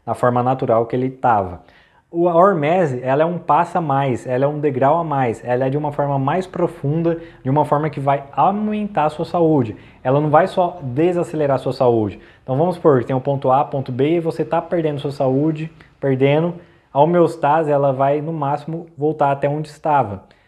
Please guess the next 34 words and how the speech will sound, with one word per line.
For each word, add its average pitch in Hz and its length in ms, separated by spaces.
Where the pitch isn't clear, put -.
Já 135 160
a 175 60
hormese, 170 420
ela 151 140
vai 147 120
voltar 151 320
mais 156 360
ainda, 175 360
ou 139 60
seja, 139 240
ela 135 140
vai 147 120
de - 140
fato 156 220
aumentar 160 260
a 143 40
sua 151 120
saúde. 143 340
Então 147 220
não 165 100
é 196 160
só 175 200
você 147 200
tá 143 140
vindo 151 240
num 151 60
ritmo, 139 340
aí 151 80
você 131 260
começa 131 320
a - 20
ir 127 40
mais 120 140
devagar, 127 720